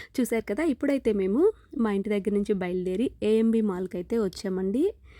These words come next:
హైదరాబాద్లో ఉండే వాళ్ళకి ఏఎంబీ మాల్ తెలియని వాళ్ళు ఎవరు ఉండరు కదా.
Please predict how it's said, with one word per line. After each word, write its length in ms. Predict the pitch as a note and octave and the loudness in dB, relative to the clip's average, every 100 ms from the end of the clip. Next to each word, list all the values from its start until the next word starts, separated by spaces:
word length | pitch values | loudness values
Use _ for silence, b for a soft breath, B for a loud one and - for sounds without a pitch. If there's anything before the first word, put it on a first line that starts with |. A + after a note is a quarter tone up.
| B B - | B B -8
హైదరాబాద్లో 560 | A3+ G#3 A3+ A3+ A3 A3+ | -2 0 2 0 2 2
ఉండే 200 | G#3+ G3+ | 2 0
వాళ్ళకి 380 | G3 G3+ A#3+ G#3+ - | 0 -2 0 -2 2
ఏఎంబీ 360 | G3+ G#3 G#3+ | 2 4 2
మాల్ 220 | A3 G3+ | 2 0
తెలియని 320 | G3 F#3 F#3+ G3 | 0 0 2 2
వాళ్ళు 240 | G3 G3 | 0 -2
ఎవరు 180 | F3+ G3 | 0 0
ఉండరు 360 | G3 F#3 F#3+ | 2 0 -2
కదా. 320 | F3+ F#3 B3 | -4 -2 0